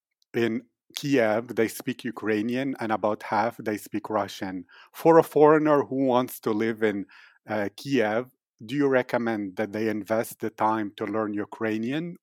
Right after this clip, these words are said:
or will Russian be enough and accepted by the majority of the people? Because I know people from Lviv sometimes might refuse to speak Russian just because of, uh, their own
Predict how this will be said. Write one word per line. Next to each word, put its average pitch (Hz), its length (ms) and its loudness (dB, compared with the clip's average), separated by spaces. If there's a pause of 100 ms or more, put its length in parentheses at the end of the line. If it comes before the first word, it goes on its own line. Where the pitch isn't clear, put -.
or 139 360 2 (280)
will 120 180 -2
Russian 120 560 2
be 117 200 -4
enough 104 480 -2
and 107 160 -2
accepted 104 720 -6
by 104 180 2
the 98 120 -6
majority 101 760 -4 (360)
of 101 220 -8
the 104 80 -2
people? 104 480 -6
Because 104 440 -4
I 127 200 8
know 120 360 2 (480)
people 135 260 2
from 113 240 -4
Lviv 110 520 -4 (360)
sometimes 120 720 -2
might 113 360 0
refuse 113 760 -4
to - 120 -10
speak - 380 -8
Russian 113 600 -4
just 113 320 -6
because 107 520 -4 (420)
of, 110 380 -2
uh, 110 300 0
their 110 360 -2
own 113 420 -4